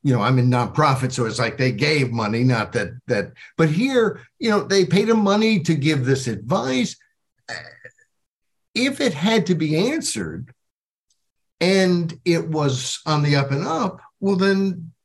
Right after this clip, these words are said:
it could be answered, no? But it doesn't have to be answered. It doesn't have to be answered. There was a,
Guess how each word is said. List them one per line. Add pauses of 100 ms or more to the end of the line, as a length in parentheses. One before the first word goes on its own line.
it
could
be
answered,
no? (1400)
But
it
doesn't
have
to
be
answered. (1800)
It
doesn't
have
to
be
answered.
There
was
a,